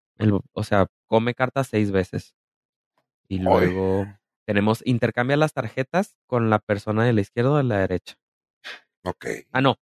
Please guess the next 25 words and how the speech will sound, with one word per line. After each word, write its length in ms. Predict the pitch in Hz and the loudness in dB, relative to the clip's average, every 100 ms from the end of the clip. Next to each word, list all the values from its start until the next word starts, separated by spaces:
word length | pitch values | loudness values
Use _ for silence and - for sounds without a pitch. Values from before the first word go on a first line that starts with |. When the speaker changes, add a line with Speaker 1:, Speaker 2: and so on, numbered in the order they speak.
| _ | _
Speaker 1:
todos 300 | 170 180 226 | 0 2 0
intercambian 520 | 226 175 147 151 202 226 | -4 -4 -4 -2 -2 -2
a 60 | 131 | -2
la 80 | |
izquierda 320 | 110 - 123 160 | -2 -2 -2 0
o 60 | |
derecha, 320 | 131 104 - _ - | 0 -2 -6 _ -8
entonces 360 | 101 101 110 | -2 -2 0
se 80 | 123 | -2
Speaker 2:
Ah, 40 | |
Speaker 1:
recorren 340 | 110 107 92 95 | 0 0 -2 -2
Speaker 2:
ok. 60 | |
Speaker 1:
todas 120 | 101 98 | 0 0
las 160 | 95 | 0
cartas. 420 | - 98 - _ _ _ _ _ _ _ _ _ | -6 -8 -10 _ _ _ _ _ _ _ _ _
Y 80 | 107 | -4
lo 160 | 101 98 | 0 2
otra 340 | 104 117 110 | 2 0 2
es 260 | 110 117 _ - | 2 0 _ -6
intercambia 720 | 117 113 107 113 117 127 143 | -2 -2 -2 -4 -2 0 2
las 420 | 143 131 - _ | 2 0 -4 _
cartas 440 | 123 127 - 175 - | -2 -2 -2 -6 -6
con 240 | - 110 101 | 0 2 2
una 180 | 98 | 0
persona. 460 | 98 98 143 147 143 | 0 -2 0 0 0